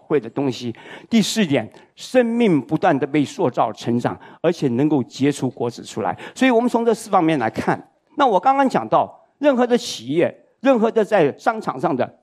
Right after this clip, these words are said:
公司，都在寻求一个很重要的东西，就是永续性、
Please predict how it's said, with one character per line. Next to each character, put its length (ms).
公 200
司， 260
都 140
在 160
寻 240
求 140
一 100
个 80
很 140
重 180
要 100
的 120
东 180
西， 240
就 100
是 200
永 200
续 160
性、 260